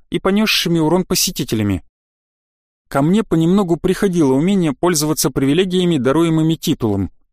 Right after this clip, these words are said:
Скорее всего, владелец кофейни немного завысит сумму, надеясь на щедрость аристократа, зато я буду избавлен от жалоб, споров и судебных разбирательств. Кроме того, многие из посетителей, услышав титул «Ла»,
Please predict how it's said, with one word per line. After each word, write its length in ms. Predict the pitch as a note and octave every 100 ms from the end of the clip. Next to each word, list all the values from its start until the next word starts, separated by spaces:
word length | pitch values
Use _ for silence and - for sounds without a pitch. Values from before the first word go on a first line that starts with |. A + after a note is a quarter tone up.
| _ _
Скорее 400 | - - B3 A#3
всего, 340 | - G#3 G3+
владелец 500 | C#3+ D3 D#3+ G3+ D#3
кофейни 580 | - D#3+ G3+ G3 F3+ D3 -
немного 460 | D3+ F3+ G3 E3+
завысит 580 | F3 F#3+ G#3 F#3+ C3+ B2+
сумму, 340 | - F#3+ E3 C3+
надеясь 460 | C#3 C#3 D#3+ C#3
на 100 | D3+
щедрость 460 | D3+ E3+ C#3+ D3 -
аристократа, 720 | D3+ - E3+ - C3 A#2 G#2 - _
зато 300 | - A#2+ D#3
я 240 | C3+ F#3 A3+
буду 220 | F3 F3
избавлен 440 | D#3 D3+ G3 D#3 C#3
от 120 | B2
жалоб, 400 | D3 A3+ A3+ - -
споров 560 | - - E3+ F#3+ - -
и 60 | A#3+
судебных 520 | - D#3+ F#3+ F3+ F#3
разбирательств. 840 | F3+ D3+ F3 D3+ C3 B2 - - - _ _
Кроме 240 | - D3+
того, 220 | F3+ F3+ F3
многие 380 | C#3+ F3 D#3
из 100 | D3+
посетителей, 720 | - D3 - - G3 G3 F#3+ -
услышав 540 | D#3+ - F3+ F3+ E3
титул 480 | - F3+ F3 D#3+ D3
«Ла», 240 | D3+ D#3